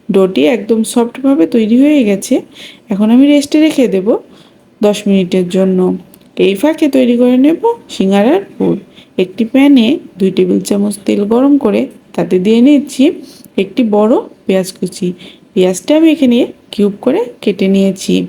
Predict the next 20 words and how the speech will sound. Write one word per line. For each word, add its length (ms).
দিয়ে 160
নিচ্ছি 360
এক 240
চামচ 340
রসুন 400
কুচি। 400
পেঁয়াজ 300
আর 160
রসুন 400
হালকা 440
কিছুক্ষণ 560
ভেজে 380
বাকি 260
মশলাগুলো 640
এখানে 320
আমি 200
অ্যাড 200
করব। 320
সিঙ্গারা 520
একটি 240